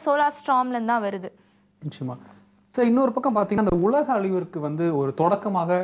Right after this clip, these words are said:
Speaker 2: இதெல்லாம் வந்து கருதலாமா? சுனாமி, El Nino, இது போன்ற இயற்கை பேரழிவுகள்லாம் வந்து உலக அழிவிற்கு வந்து ஒரு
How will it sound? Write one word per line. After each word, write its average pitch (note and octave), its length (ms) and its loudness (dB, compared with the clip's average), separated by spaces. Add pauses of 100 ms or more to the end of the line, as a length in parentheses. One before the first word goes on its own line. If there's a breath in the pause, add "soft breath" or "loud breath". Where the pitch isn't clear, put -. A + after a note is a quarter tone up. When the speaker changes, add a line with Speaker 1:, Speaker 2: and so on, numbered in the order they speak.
(120)
Speaker 2:
இதெல்லாம் E3 360 0
வந்து D#3 160 -2
கருதலாமா? C#3+ 420 0
சுனாமி, C#3+ 540 -2
El C#3 180 2
Nino, C#3 180 -2
இது C3+ 120 -2
போன்ற C#3 260 0
இயற்கை F3+ 300 2
பேரழிவுகள்லாம் D3 640 -2
வந்து C3 140 -8 (300 loud breath)
உலக C#4 320 2
அழிவிற்கு G3+ 340 0
வந்து F3+ 200 0
ஒரு D#3+ 180 0